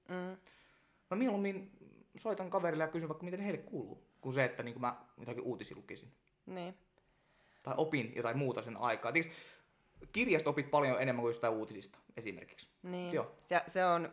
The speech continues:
Speaker 1: joku sanoi joskus, että kyllä jos uutisissa on jotain niinku oikeesti dramaattista tai jotain, niin kyllä se niinku jotain kautta jokaisen
Speaker 2: Mm.
Speaker 1: ihmisen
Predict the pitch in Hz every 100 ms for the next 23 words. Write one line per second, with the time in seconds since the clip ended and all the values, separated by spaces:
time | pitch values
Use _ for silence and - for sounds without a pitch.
0 | - 165 170 170 147 156 175 175 160 -
1 | 170 165 170 - _ - 185 175 170 170
2 | 185 175 156 151 151 143 143 151 156 143
3 | 147 - 135 - _ _ _ _ - -
4 | - - 147 135 143 - 143 139 139 147
5 | 143 139 147 147 185 175 160 160 160 156
6 | 139 110 139 - 95 95 117 131 131 131
7 | 147 147 147 139